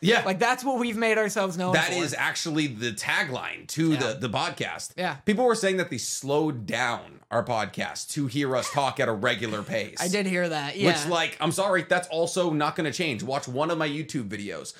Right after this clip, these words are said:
Speaker 1: I am the opposite of, like, trying to use long words to get your word counter to ten thousand. I will
Speaker 2: Yeah.
Speaker 1: put in words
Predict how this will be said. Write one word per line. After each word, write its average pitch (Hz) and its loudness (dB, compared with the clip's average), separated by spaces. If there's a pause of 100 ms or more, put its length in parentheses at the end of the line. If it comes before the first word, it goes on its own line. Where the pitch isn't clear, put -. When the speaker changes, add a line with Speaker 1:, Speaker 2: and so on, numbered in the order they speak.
(160)
Speaker 1:
I 156 0
am 202 2
the 190 0
opposite 165 -2
of, 127 -2
like, 123 -2
trying 147 -2
to 131 -4
use 135 -2
long 139 6 (100)
words 131 2
to 143 0
get 127 0
your 127 2
word 123 2
counter 110 0
to 104 -4
ten 110 -4
thousand. 110 -2 (240)
I 180 0
will 202 -2
Speaker 2:
Yeah. 185 2
Speaker 1:
put - 0
in 147 -2
words 131 2